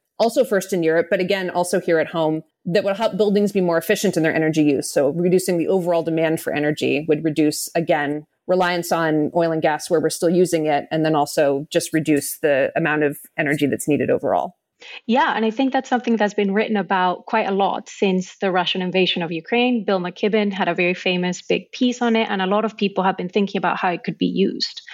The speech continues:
Speaker 2: Uh, but what do you think? You mentioned it's pretty short term, but what do you think are oth-, some other concerns or criticisms of this approach?
Speaker 1: The approach, the using the Defense Production Act?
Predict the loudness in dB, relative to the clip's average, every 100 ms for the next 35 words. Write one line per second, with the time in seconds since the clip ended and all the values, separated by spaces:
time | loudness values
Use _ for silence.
0 | -16 -12 -4 -2 -4 -2 -2 -2 -2 0
1 | -2 0 0 2 0 2 0 0 0 0
2 | -2 -10 -14 -2 0 0 0 -2 -2 -2
3 | 0 0 0 -2 0 0 0 -2 -4 0
4 | 2 2 -2 -6 -2 -2 0 -2 -2 -2
5 | -4 -2 -2 -2 -2 -6 -4 -4 -2 -2
6 | -2 -2 -2 0 -2 -4 -10 -4 0 0
7 | -2 -4 -4 -4 -4 -6 -8 _ _ _
8 | _ _ _ -2 2 2 0 -2 -2 0
9 | 0 2 2 2 0 0 -4 -2 -2 0
10 | -2 -2 -6 -14